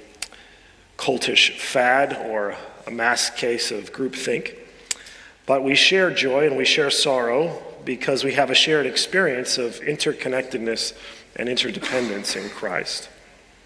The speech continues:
And if you're here and you're on the fence this morning, inquisitive about spiritual things, taking a proper look into Christianity to see whether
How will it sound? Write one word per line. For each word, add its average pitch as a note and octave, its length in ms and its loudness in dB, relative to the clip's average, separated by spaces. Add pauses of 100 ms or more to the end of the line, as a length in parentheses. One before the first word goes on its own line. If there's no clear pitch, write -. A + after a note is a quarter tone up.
(1400)
And B3+ 120 0
if - 100 2
you're F#3+ 540 4
here E3 320 4
and D3 100 2
you're D#3 160 4
on D3 140 2
the C3+ 40 0
fence E3 320 0
this - 240 0
morning, C#3+ 380 2
inquisitive C3+ 680 0
about B2+ 320 2
spiritual C#3 500 2
things, D#3+ 580 -2 (320)
taking C3 320 0
a A2 40 -2
proper C#3 340 2
look C3 280 -2
into B2 220 -4
Christianity C#3 840 2
to C3 140 -2
see C3 280 2
whether B2+ 480 4